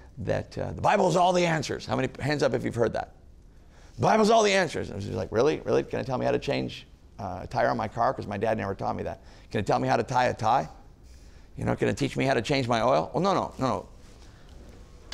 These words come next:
We're not saying that the Bible has all the answers, y'all. Not saying that at all. When we say that the Bible has all the answers, we mean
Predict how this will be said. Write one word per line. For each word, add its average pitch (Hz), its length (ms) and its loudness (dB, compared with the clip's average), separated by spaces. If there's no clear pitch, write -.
We're 135 120 0
not 151 100 0
saying 135 200 0
that 110 60 -4
the 107 80 -4
Bible 98 240 0
has 101 220 -2
all 117 260 4
the 110 180 -2
answers, 87 460 -8
y'all. 95 380 -6
Not - 100 -6
saying 101 220 -4
that 92 120 0
at 92 80 -2
all. - 300 -2
When 113 140 0
we 110 100 2
say 139 240 2
that - 140 -4
the 117 80 -10
Bible 110 280 2
has 92 120 -2
all 90 160 0
the 95 100 -6
answers, 110 500 -4
we 107 220 -2
mean 101 360 -4